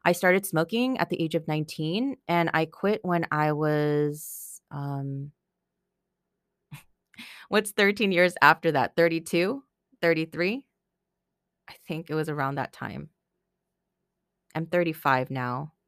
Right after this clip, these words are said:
I'm thirty-six now, and it's been, I think, three years since I quit. Three full years, maybe a little bit over three years. But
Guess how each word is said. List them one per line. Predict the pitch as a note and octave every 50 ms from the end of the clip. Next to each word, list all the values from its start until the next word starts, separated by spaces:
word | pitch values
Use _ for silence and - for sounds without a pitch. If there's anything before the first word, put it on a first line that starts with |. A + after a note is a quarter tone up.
| _ _ _ _ -
I'm | F#3+ F#3+
thirty-six | G3 G#3 G#3+ A3 G#3 G3 - - C4 B3+ - - -
now, | E3 C#3 C3 C3+ -
and | - F3 F3+
it's | E3+ -
been, | - G#3 G3 F#3+ F#3+
I | F3+
think, | G3 G3 A#3+ C4+ D4+ -
three | - A#3 A#3 G3+
years | D#3 C#3 C#3+ C#3+ E3+ A#3 D#4 E4 - - - - _ _ _ _ _ _ _ _ _ _ _ _
since | - - F#3 F3+ -
I | F3 D#3+
quit. | E3 - - D3 - - - _ _ _ _ _ _ _ _ _ _ _
Three | - A3 C#4 C4+
full | C4 - A#3 A3+ G#3+
years, | E3+ C#3+ C3 C#3+ E3+ E3+ - -
maybe | E3+ E3+ E3 F3
a | E3+
little | D#3+ E3 E3
bit | D#3+ D#3+ -
over | D3 C3+ D3 C#3+
three | - - C#3 C3
years. | B2+ A#2+ G#2+ - -
But | - D#3+ D3 C#3